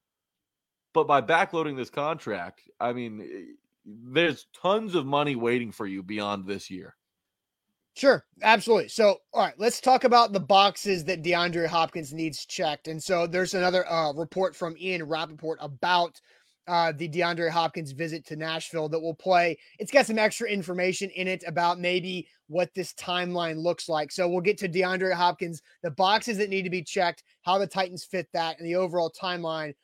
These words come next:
Speaker 2: for D-Hop as a free agent. But first, let me tell you guys about Krebs Kubota. They are an elite Kubota dealer in, uh, with three locations across, uh, the Middle Tennessee area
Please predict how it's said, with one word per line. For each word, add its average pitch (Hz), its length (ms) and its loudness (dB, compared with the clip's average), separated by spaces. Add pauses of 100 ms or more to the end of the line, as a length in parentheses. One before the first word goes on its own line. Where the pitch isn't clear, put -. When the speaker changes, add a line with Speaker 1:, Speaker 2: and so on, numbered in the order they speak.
(160)
Speaker 2:
for 180 160 -6
D-Hop 170 480 0
as 156 120 -4
a 147 40 -14
free 165 280 -6
agent. 160 220 -4
But 139 100 -16
first, 170 220 0
let 170 40 -8
me 160 60 -8
tell 180 120 -2
you 175 60 -4
guys 170 280 2 (280)
about 208 260 4
Krebs 220 320 4
Kubota. 202 480 4
They 202 240 0
are 202 200 2
an 196 80 -2
elite 185 340 -4
Kubota 190 460 0
dealer 170 380 -4 (300)
in, 208 420 2
uh, 180 240 2
with 185 160 -4
three 254 200 0
locations 185 640 2
across, 175 560 -2 (280)
uh, 175 280 2 (220)
the 185 100 -4
Middle 190 220 0
Tennessee 185 420 -8
area 175 440 0